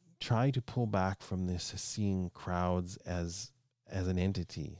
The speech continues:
They're not an entity. They're groups of individuals that have either worked themselves into evil or, or worked themselves up because of, of a passion of some kind. So again, I'm not talking about kumbaya here.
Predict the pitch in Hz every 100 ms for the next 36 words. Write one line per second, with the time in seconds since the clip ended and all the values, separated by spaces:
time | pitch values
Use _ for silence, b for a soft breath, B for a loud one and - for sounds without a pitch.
0 | - 101 90 95 101 98 90 82 - -
1 | - 87 - _ - 87 92 113 123 -
2 | 95 95 90 90 87 85 85 82 - -
3 | 82 - B B B B B 131 101 92
4 | 101 123 - 98 - 95 92 92 87 90
5 | 98 101 98 92 - 78 78 104 _ _
6 | 85 82 82 92 101 - 92 - 92 87
7 | 92 - 104 - 92 87 80 - _ _
8 | _ _ 95 92 87 - 90 85 - 78
9 | 76 - 69 - 69 73 90 B B B
10 | B B B B 113 107 113 101 90 92
11 | 107 - 123 120 104 87 - 110 92 82
12 | 80 76 73 76 60 58 -